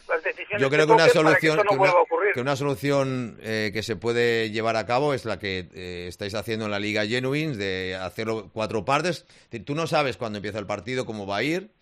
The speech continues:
Speaker 2: porque
Speaker 1: Claro.
Speaker 2: no sabes a veces el nivel de, de los equipos. Hombre,
Speaker 1: Ujú.
Speaker 2: cuando ya ha jugado la primera, una primera vuelta, pues más o menos te lo imaginas, ¿no? Pero a veces
Speaker 1: Ujú.
Speaker 2: tampoco lo sabes, es decir, eh,
Speaker 1: No, está claro.
Speaker 2: la historia de cada
Speaker 1: No, y que
Speaker 2: parte
Speaker 1: cuando,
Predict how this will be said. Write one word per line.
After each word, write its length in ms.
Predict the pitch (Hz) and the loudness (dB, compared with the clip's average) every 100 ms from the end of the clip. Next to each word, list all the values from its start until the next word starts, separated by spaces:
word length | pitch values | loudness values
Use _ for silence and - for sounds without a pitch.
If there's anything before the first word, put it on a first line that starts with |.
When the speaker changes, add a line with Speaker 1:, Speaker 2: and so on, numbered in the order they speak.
| _ _ _ _ _ _ _ | _ _ _ _ _ _ _
Speaker 2:
porque 260 | 113 - 110 | -2 0 0
Speaker 1:
Claro. 80 | 107 | -4
Speaker 2:
no 80 | 113 | -4
sabes 320 | 120 117 - | -4 -4 -6
a 180 | 101 107 | -8 -6
veces 240 | 113 113 | -6 -6
el 140 | 113 | -4
nivel 360 | 110 107 139 135 | -4 0 0 0
de, 280 | 117 104 98 | 0 -2 -4
de 80 | 98 | -6
los 160 | 98 | -8
equipos. 440 | 98 101 151 175 - | -6 -6 -4 -4 -6
Hombre, 220 | - 123 | -10 -8
Speaker 1:
Ujú. 80 | 110 | -6
Speaker 2:
cuando 180 | 92 95 | -8 -8
ya 420 | 101 110 120 - - - - | -4 -2 -2 -4 -14 -20 -8
ha 120 | 110 | -8
jugado 340 | 110 117 123 | -4 -2 -2
la 140 | 120 113 | 0 -2
primera, 320 | 113 113 113 | -2 -2 -2
una 200 | 117 113 | 0 -2
primera 300 | 117 110 104 | -2 -4 -2
vuelta, 400 | 117 160 147 135 | 2 2 2 -2
pues 140 | 110 | -4
más 180 | 104 107 | -6 -6
o 60 | 110 | -6
menos 180 | 123 | -6
te 80 | 120 | -4
lo 60 | 107 | -4
imaginas, 520 | 95 - 110 98 82 | -4 -4 -6 -6 -6
¿no? 200 | 101 107 - _ - | -4 -6 -8 _ -8
Pero 160 | 107 | -4
a 40 | 107 | -2
veces 180 | 107 | -2
Speaker 1:
Ujú. 80 | 156 | -2
Speaker 2:
tampoco 240 | 151 160 135 | 0 2 0
lo 100 | 101 | 0
sabes, 340 | 131 139 107 | 0 0 -2
es 120 | 104 | -6
decir, 440 | 104 - 104 92 80 | -8 -8 -8 -10 -12
eh, 220 | 87 87 | -16 -10
Speaker 1:
No, 200 | 139 131 | -8 -8
está 160 | 90 147 | -6 -2
claro. 160 | 139 | -2
Speaker 2:
la 80 | 110 | -2
historia 600 | 104 - 123 139 135 135 | -4 -4 0 2 4 4
de 120 | 131 | 0
cada 420 | 131 127 127 127 | -2 0 0 4
Speaker 1:
No, 80 | - | 4
y 40 | 226 | 4
que 60 | |
Speaker 2:
parte 160 | - 123 | 4 4
Speaker 1:
cuando, 240 | 214 214 | 4 6